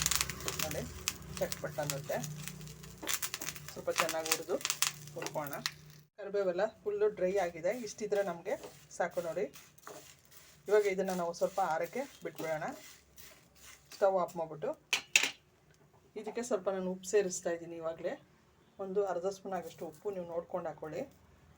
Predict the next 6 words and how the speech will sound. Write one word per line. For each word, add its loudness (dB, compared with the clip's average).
ಸ್ವಲ್ಪ 4
ಅರಿಶಿನ -4
ಮತ್ತು -2
ಸ್ವಲ್ಪ 0
ಇಂಗು, 4
ನೀವು -2